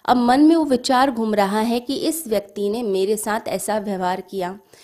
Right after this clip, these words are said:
मैंने हमेशा अच्छा किया और उसने मेरे साथ इतना बुरा किया, या मुझे पैसे का धोखा हो गया, या मेरा अपमान कर दिया गया। तो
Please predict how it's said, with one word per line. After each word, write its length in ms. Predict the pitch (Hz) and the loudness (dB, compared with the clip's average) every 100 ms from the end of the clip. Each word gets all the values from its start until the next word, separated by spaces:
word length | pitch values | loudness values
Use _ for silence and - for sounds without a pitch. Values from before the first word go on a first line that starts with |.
| - _ | -20 _
मैंने 200 | 208 220 | 2 4
हमेशा 400 | 254 208 202 254 | 4 2 2 0
अच्छा 300 | 226 220 240 | -2 -2 -4
किया 340 | 233 240 233 247 | -4 -2 0 2
और 100 | 208 | 0
उसने 240 | 208 226 | -2 -4
मेरे 240 | 202 190 190 | -2 -2 -2
साथ 200 | 214 214 | -4 -6
इतना 240 | 185 196 190 | -6 -4 -2
बुरा 280 | 190 180 | -2 -2
किया, 380 | 180 190 185 202 - - - - | -4 -6 -8 -8 -14 -20 -18 0
या 120 | 233 | 2
मुझे 180 | 247 247 | 2 0
पैसे 340 | 247 208 226 | 0 0 0
का 120 | 233 220 | -2 -2
धोखा 320 | 196 185 202 | -4 -4 -4
हो 220 | 196 202 | -2 -4
गया, 320 | 196 196 196 - _ _ - | -4 -6 -6 -12 _ _ 4
या 120 | 247 | 4
मेरा 240 | 277 262 269 | 6 4 2
अपमान 460 | 240 214 190 202 | 0 0 0 2
कर 140 | 202 190 | 0 0
दिया 300 | 190 196 190 | 2 2 2
गया। 280 | 190 185 - - _ _ | 0 -2 -4 -18 _ _
तो 340 | 302 359 - | 2 2 0